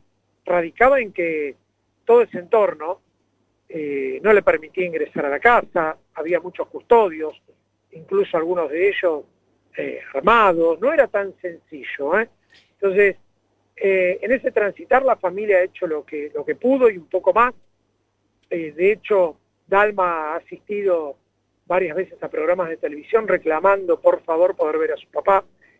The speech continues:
y gracias también a los medios, eh, han podido tener acceso a él en varias oportunidades, pero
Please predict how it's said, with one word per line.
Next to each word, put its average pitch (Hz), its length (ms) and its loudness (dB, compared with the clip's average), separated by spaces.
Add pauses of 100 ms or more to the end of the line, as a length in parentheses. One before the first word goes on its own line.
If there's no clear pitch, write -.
(160)
y 160 80 -12
gracias 180 480 0 (140)
también 175 320 -4
a 160 60 -6
los 143 160 -12
medios, 185 460 -2 (600)
eh, 143 380 -8
han 170 160 -2
podido 170 360 2
tener 160 260 -2
acceso 160 440 -2
a 180 60 8
él 190 100 4
en 156 80 -10
varias 151 260 -4
oportunidades, 220 600 2 (400)
pero 190 160 -2